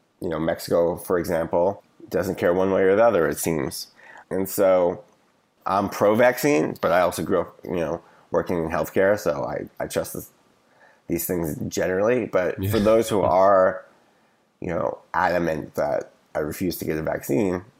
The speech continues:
Speaker 1: well, they're just gonna be locked out of many countries in the world. It's
Speaker 2: Got
Speaker 1: just
Speaker 2: it.
Speaker 1: that simple. You know,
Speaker 2: Yeah.
Speaker 1: they're, they're not going to Asia. They're not going to Australia. They're not going to New Zealand. They're not going to most of Europe.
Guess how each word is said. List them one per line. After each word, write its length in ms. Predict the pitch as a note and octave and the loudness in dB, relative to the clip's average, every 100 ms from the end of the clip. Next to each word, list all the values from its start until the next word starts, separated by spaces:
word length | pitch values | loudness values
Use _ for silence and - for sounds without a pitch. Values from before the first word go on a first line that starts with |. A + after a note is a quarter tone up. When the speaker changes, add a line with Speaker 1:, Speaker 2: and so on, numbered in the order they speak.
| _ - | _ -4
Speaker 1:
well, 300 | E2+ A2 G#2+ | 0 0 0
they're 240 | B2+ B2+ | 2 2
just 220 | B2+ A#2+ | 0 0
gonna 100 | A#2+ | 0
be 100 | A2 | 2
locked 280 | G2+ F#2+ - | 4 4 4
out 160 | E2+ F2+ | 4 4
of 140 | E2 | 2
many 200 | F2 D#2+ | 0 -4
countries 460 | D#2 D#2+ - D2 - | -2 -2 -2 -4 -4
in 100 | D#2 | -4
the 80 | - | -2
world. 320 | - - - - - - _ - | -2 -4 -8 -20 -20 -20 _ -8
It's 180 | F#2 D#2 | -6 -2
Speaker 2:
Got 40 | |
Speaker 1:
just 80 | E2+ | -2
Speaker 2:
it. 80 | D#2 | -2
Speaker 1:
that 140 | D2+ - | -2 -6
simple. 360 | C#2 C#2 - - - - | -6 -6 -8 -14 -18 -4
You 80 | D#2+ | 0
know, 140 | E2 | 0
Speaker 2:
Yeah. 60 | D#2 | 0
Speaker 1:
they're, 240 | G2 A2+ | 2 2
they're 200 | - A2+ | 2 2
not 200 | B2 A2 | 4 4
going 180 | A2 G#2 | 4 4
to 60 | G2+ | 2
Asia. 380 | F2+ F#2+ G2+ F#2 | 2 2 6 6
They're 140 | F2+ F#2 | 4 2
not 160 | F#2 F2 | 0 0
going 160 | F#2+ | 0
to 60 | F2+ | 0
Australia. 420 | F2+ - E2+ E2+ | -2 2 4 4
They're 140 | E2+ | 2
not 180 | D#2+ E2 | 0 0
going 140 | F2 F2 | 0 -2
to 80 | |
New 80 | E2 | -2
Zealand. 420 | D2+ D2+ D2+ D#2 - - - _ | -4 -4 -4 -6 -10 -18 -20 _
They're 140 | - F2 | -2 0
not 180 | F#2 | 2
going 160 | F#2+ F#2 | 2 0
to 60 | F2+ | 2
most 240 | E2+ - | 0 0
of 80 | F2+ | -2
Europe. 420 | D2+ C#2+ C#2 - | 0 -2 -4 -6